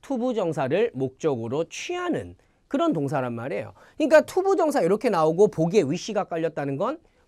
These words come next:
목적어가 있다. 이렇게 보는 거죠. 그래서 정답은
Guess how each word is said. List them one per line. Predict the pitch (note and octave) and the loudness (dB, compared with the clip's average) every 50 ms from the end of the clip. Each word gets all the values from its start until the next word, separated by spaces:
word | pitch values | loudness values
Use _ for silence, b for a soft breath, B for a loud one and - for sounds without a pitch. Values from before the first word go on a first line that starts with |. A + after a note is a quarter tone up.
| _ _ | _ _
목적어가 | B2+ C3+ D3 D3+ D3+ - G3+ G#3 F#3+ D3+ D3 B2+ B2 D3+ E3+ F#3 G3+ G3 _ _ _ _ - | -4 -2 -2 -4 -4 -2 0 0 0 0 -2 -2 -2 -2 -2 -2 -4 -6 _ _ _ _ -8
있다. | F3+ F3+ - _ _ - A3 G#3 - - _ _ _ _ _ _ _ _ | -8 -8 -8 _ _ -8 -8 -8 -8 -10 _ _ _ _ _ _ _ _
이렇게 | - E3+ D#3+ - D#3 | -4 -4 -4 -2 -4
보는 | A#2 G#2 A2+ G#2 G2 F2 | -6 -6 -6 -10 -10 -12
거죠. | E2 E2+ - _ _ _ _ _ | -14 -16 -20 _ _ _ _ _
그래서 | _ - E3 D#3+ G3+ F#3+ | _ -6 -4 -2 0 0
정답은 | E3 C3+ C3+ C3+ C3+ C#3+ G3 C4+ F#4 G4 | -2 0 0 0 0 4 4 4 4 2